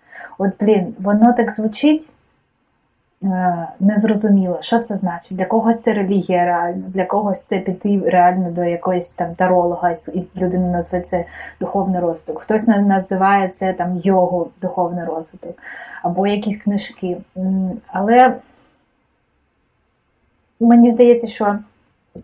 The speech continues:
такі, е, часи, як війна, вони все-таки спонукають. І просто когось вони спонукають в, в, е,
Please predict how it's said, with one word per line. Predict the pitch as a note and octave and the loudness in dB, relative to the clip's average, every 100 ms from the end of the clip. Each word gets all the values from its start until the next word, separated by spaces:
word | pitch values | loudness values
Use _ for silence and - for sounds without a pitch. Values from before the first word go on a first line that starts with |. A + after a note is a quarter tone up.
| _ | _
такі, | - G3+ A3 G#3+ | -4 0 2 4
е, | - - G3 F#3 | 2 2 0 0
часи, | G#3 G#3 A#3 | -4 0 2
як | G#3 F#3+ | 2 0
війна, | F#3+ G3+ G#3 D4+ | 0 0 2 2
вони | E4 G#3 | 2 0
все-таки | G#3 - G#3 A3 | -2 -8 -8 -6
спонукають. | - G3+ G3+ G3+ F3+ - _ - - | -6 -4 -2 -2 -6 -8 _ -20 -6
І | G#3 | -2
просто | A3+ A3+ A#3 | 0 0 0
когось | A#3 G#3 A#3+ - | 0 2 2 0
вони | G#3 G3+ G#3+ | -6 -4 -4
спонукають | G#3+ G#3 G#3 A3 G#3+ G3+ G3 | -4 -4 -2 0 2 0 -6
в, | - G3 | -12 -14
в, | G3 - | -14 -8
е, | - G3 F#3+ F#3 | -4 -2 -2 -2